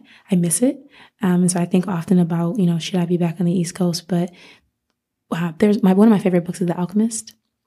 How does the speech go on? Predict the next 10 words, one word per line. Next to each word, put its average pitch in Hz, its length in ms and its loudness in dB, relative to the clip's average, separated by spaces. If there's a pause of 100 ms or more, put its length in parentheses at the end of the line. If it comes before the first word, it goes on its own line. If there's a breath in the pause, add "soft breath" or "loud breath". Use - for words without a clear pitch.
(520)
And - 120 -10
so 180 160 4
in 185 160 2
that 180 180 0
book, 175 300 0
uh, 170 220 -2
he 175 120 -2
talks - 280 -10
about, 165 400 -6
uh, 156 240 -6